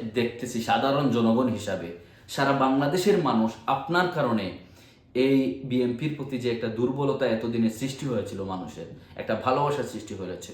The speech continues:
হয়েছিল, আপনার কিছু, কিছু কর্মকাণ্ডে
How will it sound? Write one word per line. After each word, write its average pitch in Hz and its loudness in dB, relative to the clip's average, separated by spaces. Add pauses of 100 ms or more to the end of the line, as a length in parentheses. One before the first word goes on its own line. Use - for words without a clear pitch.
হয়েছিল, 95 -2 (340)
আপনার 156 0
কিছু, 143 -4 (220)
কিছু 139 -4
কর্মকাণ্ডে 127 0